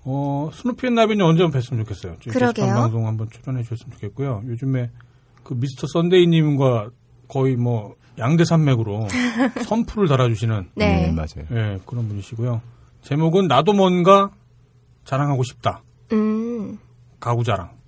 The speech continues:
Speaker 1: 이제 저희 게시판에 왜 그 자랑 타임 같은 게 있잖아요.
Speaker 2: 그쵸.
Speaker 1: 예, 뭐 시계 자랑도 있고 무슨 뭐, 뭐 자동 와이프 자랑도 있고 뭐 여러 가지가 있었는데
Speaker 2: 네.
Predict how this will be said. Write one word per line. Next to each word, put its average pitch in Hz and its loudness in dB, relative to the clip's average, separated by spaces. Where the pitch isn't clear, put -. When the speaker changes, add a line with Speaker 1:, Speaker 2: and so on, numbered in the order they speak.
Speaker 1:
이제 175 -8
저희 151 -2
게시판에 151 -2
왜 135 2
그 135 -2
자랑 160 2
타임 151 -2
같은 131 -4
게 123 -2
있잖아요. 104 -6
Speaker 2:
그쵸. 202 -4
Speaker 1:
예, 113 -6
뭐 107 -6
시계 - -6
자랑도 104 -6
있고 139 -10
무슨 143 -8
뭐, 135 -6
뭐 127 -12
자동 143 -8
와이프 147 -2
자랑도 139 0
있고 147 -6
뭐 127 -8
여러 123 -2
가지가 143 0
있었는데 123 -2
Speaker 2:
네. 175 -4